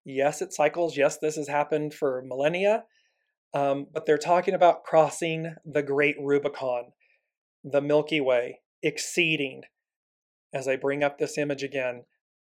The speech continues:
of this beautiful fairy tale-esque image, the big tent, the hot air balloons, the exceeding. We have had this image of the movie Up, the Disney movie Up, the magnificent,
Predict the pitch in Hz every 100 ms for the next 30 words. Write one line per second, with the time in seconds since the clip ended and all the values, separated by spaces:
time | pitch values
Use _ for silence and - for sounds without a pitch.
0 | _ 151 135 143 139 151 147 151 165 -
1 | - 147 151 156 151 151 147 139 139 -
2 | - _ - 160 156 127 127 - - _
3 | _ 147 151 156 151 - 156 139 147 135
4 | 151 151 147 147 139 131 127 127 - -
5 | - _ 147 151 147 - - 170 156 143
6 | 123 123 _ _ _ _ 143 151 143 143
7 | 160 147 170 165 160 147 139 - - 160
8 | 147 143 139 - _ _ _ 151 147 156
9 | 156 156 170 156 - - _ _ _ 143
10 | 151 147 156 151 147 151 160 147 - _
11 | _ _ _ - 147 147 156 156 170 170
12 | - 156